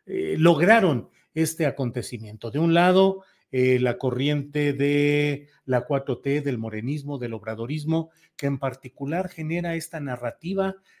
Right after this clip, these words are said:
eh, conjunta, muy, muy, eh, en sintonía, muchas voces y muchos...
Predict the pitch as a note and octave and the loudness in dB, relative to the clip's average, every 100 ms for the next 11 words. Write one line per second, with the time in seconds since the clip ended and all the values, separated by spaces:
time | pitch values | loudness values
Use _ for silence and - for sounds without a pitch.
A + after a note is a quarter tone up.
0 | _ A2+ A2 B2+ G#2 G#2 G3+ A#3+ G#3+ G#2+ | _ -12 -10 -10 -10 -4 0 2 2 -4
1 | G2+ A2 D3 F3 F3 F3 E3 D3 B2 - | -6 -6 -4 -2 0 0 0 0 -4 -10
2 | _ _ B2+ C3+ D3+ D#3 D#3+ C#3+ B2+ G#2 | _ _ -8 -4 -2 0 0 0 0 -2
3 | - _ _ G#2+ C3 B2+ A2+ A2 C3 A2+ | -8 _ _ -12 -8 -8 -8 -12 -12 -8
4 | C3 C3 B2+ D3 C3 C3+ C3+ F3+ E3 C3 | -4 -2 0 2 2 0 2 4 4 2
5 | D3 D#3 D3 A#2 A2 E3 D#3 A#2+ - A2 | 0 0 -2 -2 -2 -4 -4 -8 -10 -10
6 | B2+ B2 B2+ - | -10 -8 -8 -8